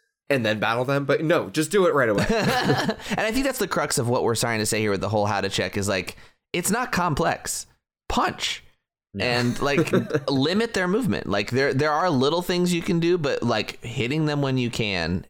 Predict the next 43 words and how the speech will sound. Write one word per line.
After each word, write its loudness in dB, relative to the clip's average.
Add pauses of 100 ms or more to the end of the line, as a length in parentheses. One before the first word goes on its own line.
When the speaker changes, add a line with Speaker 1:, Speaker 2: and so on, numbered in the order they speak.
Speaker 2:
is 0
the 0
best -4
thing -4
by -2
far. -6 (240)
I, -2
the 0
Dispersed -2
Warriors 2
is -2
de-, -2 (120)
definitely 0
effective, -2
but -2
it's -4
also -2
situational -2
to -4
being -2
hostile, -4 (260)
um, -4
which -4
they 0
won't 0
always 0
be. -4
So 0
Speaker 3:
Well, 2 (100)
th-, -8
they 0
can -2
be -4
hostile 0
if -10
you -8
punch 0
'em -6
and -8
they -10
have -12
a -14
sword. -8